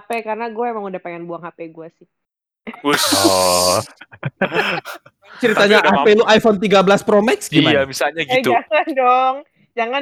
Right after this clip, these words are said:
Speaker 1: dong, kita harus pakai apa H P yang gue punya <laughs> sekarang dong.
Speaker 3: Ini ada asumsi. Coba hilang H P apa
Speaker 4: Ah,
Speaker 3: hilang
Speaker 4: as-,
Speaker 3: dompet?
Speaker 4: asumsinya gimana lu nih, Dit? Dompet lu, dompet level apa? H P lu, H P level apa?
Speaker 3: Mungkin H P sekarang, dompet sekarang kali. Misal dompet gua.
Speaker 4: Oke.
Speaker 1: Dompet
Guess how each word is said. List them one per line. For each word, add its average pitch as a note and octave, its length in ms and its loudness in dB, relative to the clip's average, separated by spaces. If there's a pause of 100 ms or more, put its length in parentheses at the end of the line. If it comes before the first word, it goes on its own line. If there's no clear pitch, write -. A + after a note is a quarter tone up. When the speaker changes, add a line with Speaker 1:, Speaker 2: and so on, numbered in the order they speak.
Speaker 1:
dong, A#3 160 -4
kita B3 180 -8
harus E4 80 -8
pakai C#4 240 -8
apa A#3+ 240 -8
H B3 160 -6
P - 80 -16
yang A3+ 160 -6
gue A3 160 -6
punya - 200 -10 (100)
<laughs> - 100 -20
sekarang B3+ 480 -8
dong. - 300 -14 (100)
Speaker 3:
Ini C3+ 160 -8
ada A#2 320 -4
asumsi. A#2+ 480 -8 (160)
Coba C3+ 400 -4
hilang C3+ 240 -4
H C3+ 60 -4 (100)
P F3 160 -2
apa D#3 80 -4
Speaker 4:
Ah, F3 80 0
Speaker 3:
hilang E3+ 160 0
Speaker 4:
as-, C3 80 0
Speaker 3:
dompet? C#3+ 360 0 (680)
Speaker 4:
asumsinya F3+ 420 0
gimana G#3 220 2
lu A3 160 2
nih, B3 60 0 (100)
Dit? G#3+ 60 -4 (680)
Dompet D#3+ 380 0
lu, A3 400 2
dompet D#3 400 -2
level D3+ 260 -2
apa? D#3+ 360 0
H G3 60 -4 (120)
P D#3+ 120 2
lu, F#3+ 120 2
H B3 100 -4
P - 140 -8
level D#3 180 -2
apa? A2+ 400 -2 (720)
Speaker 3:
Mungkin D3+ 240 -6
H D3+ 80 -4
P B2+ 140 -6
sekarang, A#2+ 260 -6
dompet B2 240 -8
sekarang A#2 240 -8
kali. G2 160 -6
Misal G#2+ 240 -6
dompet A2+ 320 -4
gua. D3 240 -2 (720)
Speaker 4:
Oke. C#3 400 -2
Speaker 1:
Dompet A#3 320 -6